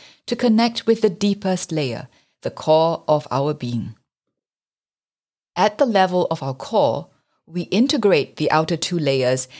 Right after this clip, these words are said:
and give them meaning and purpose.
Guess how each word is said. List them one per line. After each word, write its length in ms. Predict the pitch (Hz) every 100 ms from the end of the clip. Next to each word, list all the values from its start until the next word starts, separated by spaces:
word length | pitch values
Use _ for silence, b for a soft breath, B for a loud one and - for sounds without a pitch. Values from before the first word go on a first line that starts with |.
| B
and 200 | 185 156
give 220 | 180 214
them 240 | 196 220 185
meaning 440 | 165 165 160 160 -
and 320 | - 143 160
purpose. 580 | - 131 - 123 - -